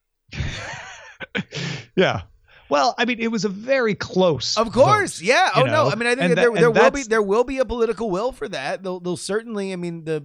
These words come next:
Speaker 2: the, this is not from out of nowhere. Uh, people were pushing for another referendum under Theresa May, which I think was probably even more likely, but didn't happen.
Speaker 1: This is why you do two-thirds majorities for certain things, because just winning fifty percent doesn't settle the issue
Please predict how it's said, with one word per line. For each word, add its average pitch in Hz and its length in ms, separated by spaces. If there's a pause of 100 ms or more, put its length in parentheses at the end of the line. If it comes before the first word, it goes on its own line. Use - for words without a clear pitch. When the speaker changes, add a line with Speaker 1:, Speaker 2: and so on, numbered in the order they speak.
(120)
Speaker 2:
the, 139 120
this 156 220
is 156 100
not 147 320
from 156 140
out 151 140
of 139 40
nowhere. 147 640
Uh, 143 100
people 160 280
were 175 80
pushing 170 400
for 190 340 (340)
another 196 280
referendum 202 520
under 202 300
Theresa 208 380
May, 202 340
which 113 180
I 127 60
think 131 160
was 127 100
probably 180 240
even 160 160
more 180 220
likely, 160 460
but 98 180
didn't 92 240
happen. 92 300
Speaker 1:
This 214 180
is 262 160
why 196 240
you 170 240
do 165 300
two-thirds 151 520
majorities 135 600
for 127 120
certain 117 380
things, 104 460 (400)
because 151 500 (320)
just 156 380
winning 196 240
fifty 175 340
percent 156 460
doesn't 147 280
settle 156 320
the 135 160
issue 113 340